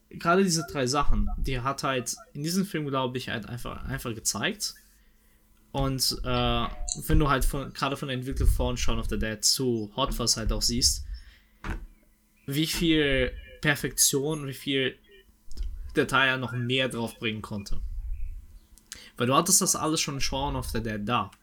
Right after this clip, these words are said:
Aber dadurch, dass halt vier Jahre dazwischen Release war, nee, doch, nee, drei Jahre zwischen Release,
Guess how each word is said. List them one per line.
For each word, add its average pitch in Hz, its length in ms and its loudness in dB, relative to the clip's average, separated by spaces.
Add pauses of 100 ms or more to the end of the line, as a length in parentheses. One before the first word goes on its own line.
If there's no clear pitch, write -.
(640)
Aber 131 200 0
dadurch, 139 280 4
dass - 200 2
halt 127 140 -2
vier 175 320 2
Jahre 143 300 2
dazwischen 131 440 -4
Release 120 440 0
war, 104 160 -4
nee, 113 260 -4 (160)
doch, - 240 -4 (220)
nee, 123 120 0
drei 147 200 2
Jahre 120 240 0
zwischen 120 280 -8
Release, 117 320 -2